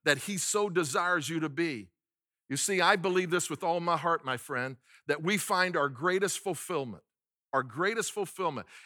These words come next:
in becoming the person that God has created us to be. And some of us, okay, are wearing ourselves out trying to fix ourselves.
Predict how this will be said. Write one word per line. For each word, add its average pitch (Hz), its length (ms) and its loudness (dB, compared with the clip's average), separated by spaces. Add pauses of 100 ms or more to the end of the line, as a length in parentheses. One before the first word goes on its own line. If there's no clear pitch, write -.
(120)
in 156 100 0
becoming 180 520 -2
the 175 100 -4
person 147 400 -6
that 131 160 -12
God 131 240 -6
has 131 100 -10
created 113 500 -12
us 120 180 -8
to - 60 -14
be. 127 280 -14 (1300)
And 160 220 4
some 226 320 0
of 139 160 -4
us, - 380 -10 (100)
okay, 160 380 0
are 135 120 2
wearing 185 560 0
ourselves 185 560 -2
out 117 300 -4 (340)
trying 165 440 -2
to 147 100 -4
fix - 480 -6
ourselves. - 580 -10